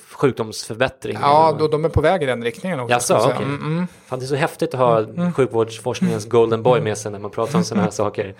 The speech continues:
Speaker 1: Då får man, eh, inblickar i framtiden. Men visst är det så också att, eh, litium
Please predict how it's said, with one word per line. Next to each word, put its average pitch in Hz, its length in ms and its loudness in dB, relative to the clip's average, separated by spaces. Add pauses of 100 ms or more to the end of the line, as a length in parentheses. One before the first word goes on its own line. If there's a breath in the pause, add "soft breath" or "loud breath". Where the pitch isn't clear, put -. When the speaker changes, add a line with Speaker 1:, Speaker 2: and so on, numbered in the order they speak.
(420 loud breath)
Speaker 1:
Då 127 60 -10
får 120 200 2
man, 107 200 2
eh, 107 200 -2
inblickar 107 460 -2
i 104 180 -2
framtiden. 107 600 -2 (680 loud breath)
Men 143 120 2
visst 151 180 0
är 180 60 6
det 175 60 4
så 147 120 4
också 127 200 2
att, 117 200 0
eh, 110 380 6 (420)
litium 123 600 -2